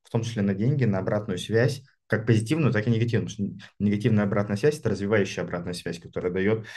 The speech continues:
м, как с-, подсвечивает фокус внимания, а что изменить, что, э, подправить. И вот про это в целом я бы хотел сегодня поговорить с тобой, с нашим слушателем про,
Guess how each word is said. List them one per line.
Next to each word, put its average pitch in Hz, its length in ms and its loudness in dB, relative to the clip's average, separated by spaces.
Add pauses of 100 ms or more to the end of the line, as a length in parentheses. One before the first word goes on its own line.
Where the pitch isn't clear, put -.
(280)
м, 107 580 2
как 110 140 2
с-, - 80 -12
подсвечивает 127 500 2
фокус 123 220 0
внимания, 117 380 2
а 101 120 -2
что 123 260 2
изменить, 107 440 -2 (340)
что, 120 640 0 (600)
э, 117 220 4
подправить. 117 580 2 (380)
И 147 100 0
вот 143 200 4 (480)
про 151 80 4
это 220 140 2
в - 40 -8
целом 175 260 2
я 127 80 6
бы 120 60 4
хотел 127 220 4
сегодня 110 240 2
поговорить 98 460 0
с - 40 -14
тобой, 151 360 0
с - 100 -12
нашим 98 260 -6
слушателем 123 440 -2
про, 117 320 2